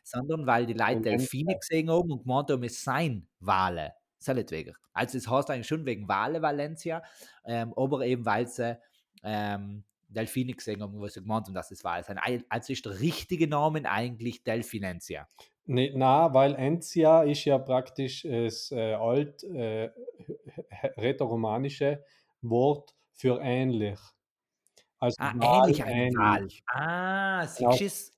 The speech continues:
Speaker 2: Früher hat's,
Speaker 1: Ah.
Speaker 2: hat's Valia geheißen, also wegen die, der Ort der Wale.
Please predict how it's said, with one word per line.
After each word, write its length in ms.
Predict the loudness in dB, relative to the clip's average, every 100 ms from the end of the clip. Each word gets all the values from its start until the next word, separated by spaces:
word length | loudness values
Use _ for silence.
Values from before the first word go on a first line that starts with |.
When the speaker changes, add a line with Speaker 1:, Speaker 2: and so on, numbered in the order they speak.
| -14 0
Speaker 2:
Früher 300 | 4 6 6
hat's, 300 | 6 6 4 -2
Speaker 1:
Ah. 200 | 0 2
Speaker 2:
hat's 280 | 2 2 6
Valia 520 | 8 8 6 4 2
geheißen, 640 | 2 4 4 4 0 0
also 380 | 2 2 0 0
wegen 500 | 2 2 0 -4 -14 _ -4
die, 80 | -2
der 280 | 0 -2
Ort 320 | 0 2 2 0
der 140 | 2
Wale. 680 | 2 4 4 4 4 2